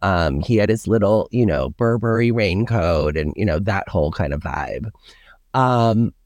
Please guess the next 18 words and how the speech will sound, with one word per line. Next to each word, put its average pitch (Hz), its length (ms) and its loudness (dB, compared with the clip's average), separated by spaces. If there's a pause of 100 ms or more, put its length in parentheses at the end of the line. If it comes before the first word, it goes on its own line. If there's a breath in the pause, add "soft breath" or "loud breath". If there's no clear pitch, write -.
(380)
but 185 200 0
what 196 160 2
I 208 120 4
will 214 340 4
say 165 600 2
that's 135 280 0
actually 156 360 0
just 139 200 -4
coming 139 320 0
to 131 100 -6
me 127 100 2
right 104 240 0
now 113 380 2
is 113 460 2 (460 loud breath)
there 185 240 0
is 240 260 0
something 175 680 0
about 131 460 0